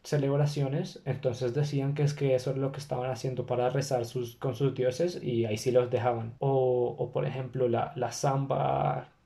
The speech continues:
colombiana, la samba, no, la salsa <laughs> colombiana, sí que me he enredado hoy para hablar. Bueno, la salsa colombiana, que es,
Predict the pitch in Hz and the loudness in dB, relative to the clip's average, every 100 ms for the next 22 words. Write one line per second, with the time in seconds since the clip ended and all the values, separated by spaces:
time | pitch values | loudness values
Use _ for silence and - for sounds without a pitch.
0 | _ _ _ - 143 127 127 123 143 - | _ _ _ 2 2 2 0 0 -4 -6
1 | 151 139 120 127 135 127 110 - 139 - | 0 2 2 -2 -2 -2 0 0 0 2
2 | 123 123 - 160 - 165 - 185 - - | 0 2 6 8 8 8 8 6 6 2
3 | - - 269 - 147 147 139 147 139 131 | 2 -2 -4 2 6 6 6 4 4 4
4 | 131 - - - - _ _ - - 147 | 0 -4 -12 -16 -20 _ _ -16 -10 -2
5 | 156 151 156 135 131 131 127 123 120 120 | 2 4 4 4 6 8 6 6 4 0
6 | 117 120 120 120 - - - 135 131 139 | -4 -4 -4 -8 -10 -20 -12 -8 -6 -8
7 | - 139 113 143 139 156 147 151 147 131 | -4 -2 0 2 0 0 0 2 4 2
8 | 120 127 - 120 - - | 0 -2 -6 -6 -8 -14